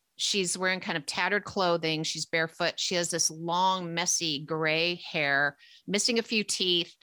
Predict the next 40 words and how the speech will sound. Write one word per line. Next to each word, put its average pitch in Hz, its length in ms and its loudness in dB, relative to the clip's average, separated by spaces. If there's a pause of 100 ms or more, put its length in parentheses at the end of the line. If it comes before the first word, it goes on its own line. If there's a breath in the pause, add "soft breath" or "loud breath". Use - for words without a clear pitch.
(460 loud breath)
um, 180 240 0
just 294 240 0
a 277 40 4
full, 202 720 0
like, 170 240 0
woodsy, 185 540 2
witchy 165 640 0
character, 139 680 -2
really 196 300 2
intense. - 500 -4 (320 loud breath)
And 202 120 0
she 220 180 0
runs 262 280 0
up 330 160 0
to 254 100 -6
me, 208 120 -2
and 185 100 -2
she's - 220 0
screaming 277 460 0
in 226 100 0
my 190 140 -2 (100)
face, 156 300 -4
"What 254 320 -2 (100)
the, 330 300 2 (260)
bleh," 302 480 0
you 196 80 2
know, 160 220 2
yelling 208 420 2
at - 60 -2
me. 170 240 -2 (480 loud breath)
"You 269 320 2
just 349 260 0
contaminated 262 800 2
my 202 200 2
water. 190 360 2
How 196 300 0
dare 262 420 2
you 294 220 2
do 185 260 2
that? 160 360 2